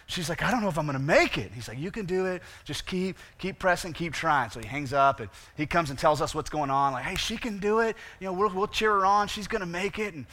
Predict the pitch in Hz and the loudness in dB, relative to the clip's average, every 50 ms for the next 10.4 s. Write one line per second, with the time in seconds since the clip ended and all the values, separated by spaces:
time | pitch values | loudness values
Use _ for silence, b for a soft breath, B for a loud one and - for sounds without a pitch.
0 | B B B B B B B B - 180 180 160 175 180 190 185 - - 202 190 | B B B B B B B B -4 -2 0 4 4 6 4 4 2 0 -4 -2
1 | 185 165 143 135 131 117 120 143 135 127 - - - 131 113 98 - - 104 87 | -2 -2 -2 -2 -4 0 2 4 4 4 2 0 -2 -4 -4 -4 -6 -10 -14 -14
2 | 98 90 85 - _ _ _ _ _ _ _ _ _ _ _ _ _ - - _ | -14 -16 -18 -20 _ _ _ _ _ _ _ _ _ _ _ _ _ -20 -20 _
3 | _ _ _ _ - b b b b b b b b b b b - - 104 - | _ _ _ _ -20 b b b b b b b b b b b -16 -14 -12 -6
4 | - 123 127 135 127 139 131 110 123 123 117 117 113 110 113 110 _ - - - | -4 -4 -2 -2 -2 -4 -4 -6 -6 -8 -10 -10 -12 -12 -16 -18 _ -20 -18 -16
5 | 117 110 110 - - - 104 113 117 113 101 - 107 95 82 98 92 90 87 80 | -14 -14 -16 -10 -4 -2 0 0 0 0 -4 -8 -10 -8 -6 -6 -6 -6 -8 -12
6 | 78 73 67 76 - - - - - - - - - - _ _ _ _ _ _ | -16 -16 -18 -20 -20 -20 -20 -20 -20 -20 -20 -20 -20 -20 _ _ _ _ _ _
7 | _ - 110 120 110 - 95 87 87 90 87 90 92 - - _ _ _ _ _ | _ -4 -4 -4 -4 -6 -10 -10 -10 -10 -12 -12 -14 -16 -20 _ _ _ _ _
8 | _ - 123 143 139 - 151 135 127 113 - 139 127 120 110 123 123 - 131 127 | _ -6 -4 -4 -2 -2 -4 -4 -4 -4 -4 -4 -4 -2 0 0 0 0 -4 -8
9 | 120 113 98 110 104 - - 123 117 117 120 117 110 110 107 - 113 98 101 98 | -10 -10 -10 -12 -8 -4 -2 -2 -2 -2 -6 -8 -8 -8 -8 -8 -4 -4 -4 -4
10 | - - 107 95 - - - - | -4 -8 -16 -18 -18 -18 -18 -18